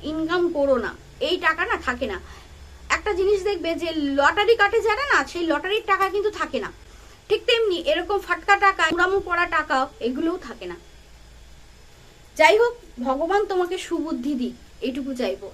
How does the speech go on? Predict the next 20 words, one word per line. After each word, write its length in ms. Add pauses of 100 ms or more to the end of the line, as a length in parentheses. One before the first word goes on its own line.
আর 420 (260)
আমি 220
সত্যি 540
এই 340
মিথ্যাচারিতা, 1000
এই 200
নাটক, 440 (100)
এই 160
সমস্ত 280
করতে 360
পারি 260
না 140
বলে, 360
আর 140
আমার 240
নাটক 340
করার 240
মতো 180
কিছু 240
নেই। 140